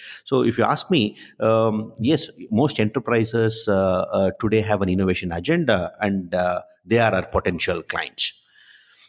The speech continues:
And, um, uh, Brock, that was the first question that you had.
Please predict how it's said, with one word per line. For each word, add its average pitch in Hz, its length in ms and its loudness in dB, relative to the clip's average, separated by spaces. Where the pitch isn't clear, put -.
And, 113 380 2
um, 95 500 2
uh, 98 240 2
Brock, 123 320 -4
that 131 100 -2
was 107 100 -4
the 110 80 -2
first 120 300 0
question 101 320 0
that 87 180 0
you 82 140 -4
had. 90 420 -2